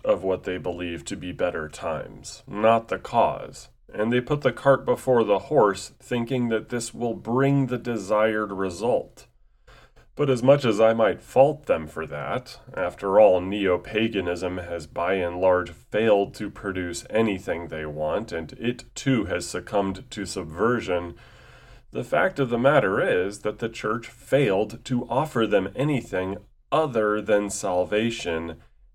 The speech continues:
if that. We really saw hurting people and told them the gospel ought to suffice and they should shut up. Imagine doing that to someone who was just hit by a car.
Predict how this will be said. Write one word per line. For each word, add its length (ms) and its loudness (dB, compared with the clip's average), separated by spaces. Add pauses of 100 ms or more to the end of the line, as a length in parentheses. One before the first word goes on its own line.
(160)
if 460 2
that. 640 -2 (680)
We 240 0
really 420 4
saw 360 2
hurting 600 0
people 560 -4 (400)
and 180 -4
told 340 0
them 200 4
the 140 2
gospel 680 2
ought 300 0
to 140 -6
suffice 760 0
and 240 -4
they 220 2
should 300 -2
shut 360 0
up. 320 -4 (720)
Imagine 520 4
doing 380 6
that 200 4
to 100 -8
someone 440 -2
who 160 -4
was 260 -4
just 300 -10
hit 260 -2
by 120 0
a 120 0
car. 560 -6